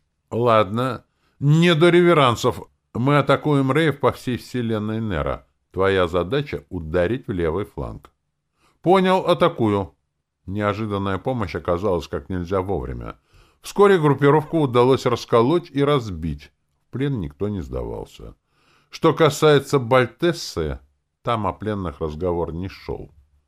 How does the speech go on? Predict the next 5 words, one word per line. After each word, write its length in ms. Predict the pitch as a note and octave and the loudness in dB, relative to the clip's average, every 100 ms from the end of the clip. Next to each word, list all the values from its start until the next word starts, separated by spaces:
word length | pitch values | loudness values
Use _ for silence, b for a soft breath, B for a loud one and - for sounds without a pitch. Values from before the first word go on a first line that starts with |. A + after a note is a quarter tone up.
| _ _ _ | _ _ _
Она 280 | - F2+ F#2+ | -10 -6 -2
разила 440 | F#2 F2 G2 F#2 E2+ | -2 -2 -4 -4 -4
направо 560 | F2 - F#2+ D#2+ D#2+ | -4 -2 -2 0 -2
и 20 | |
налево 600 | D#2+ F2+ C3+ C#3+ D2+ B1 | -4 -6 -4 -2 -2 -6